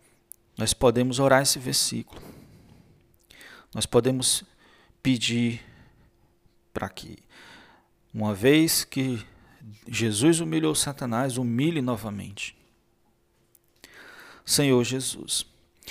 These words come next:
Então, os irmão-, irmãos, o mistério da oração é que Jesus e nós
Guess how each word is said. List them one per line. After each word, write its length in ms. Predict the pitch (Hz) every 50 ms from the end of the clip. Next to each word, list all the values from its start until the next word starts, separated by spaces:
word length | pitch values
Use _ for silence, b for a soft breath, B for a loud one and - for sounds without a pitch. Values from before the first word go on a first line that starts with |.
| B B B B B B B _ -
Então, 240 | - - 180 185
os 120 | 196 185 165
irmão-, 300 | 165 151 131 120 110 - 143
irmãos, 420 | 131 123 127 127 113 107 104 135
o 40 | 143
mistério 460 | 139 139 135 - - 151 160 165 165
da 120 | 151 147
oração 540 | 143 135 123 117 113 - - 143 151 160 160
é 40 | 135
que 160 | 127 - -
Jesus 540 | 123 135 127 117 110 120 135 151 160 143 143
e 40 | 139
nós 520 | 127 120 123 135 147 143 - - - -